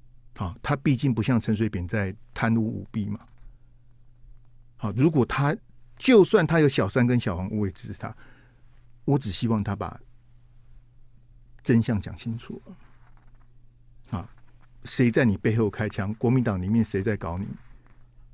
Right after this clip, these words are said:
你自己跟我讲说，这个政治为真不破，你没有做到啊。那韩冰的那个事情也很奇怪，有人说如果韩冰出来帮韩，韩国瑜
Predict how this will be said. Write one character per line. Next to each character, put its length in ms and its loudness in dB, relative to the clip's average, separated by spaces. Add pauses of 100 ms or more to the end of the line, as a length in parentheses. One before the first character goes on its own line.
(140)
你 120 4
自 140 2
己 120 0
跟 120 2
我 80 4
讲 180 0
说， 360 2 (560)
这 140 -2
个 340 -2 (420)
政 240 4
治 280 -2
为 180 0
真 280 0 (280)
不 80 -4
破， 300 -4 (300)
你 120 -4
没 120 0
有 100 -2
做 180 -6
到 140 -8
啊。 140 -12 (960)
那 180 2
韩 300 2
冰 220 2
的 100 2
那 120 0
个 140 0
事 140 -4
情 180 -2
也 480 -8 (1400)
很 120 -2
奇 160 -6
怪， 280 -2 (800)
有 140 6
人 240 4 (460)
说 400 6
如 160 2
果 100 8
韩 120 4
冰 140 4
出 100 6
来 100 6
帮 280 4
韩， 160 -4
韩 180 0
国 120 6
瑜 240 4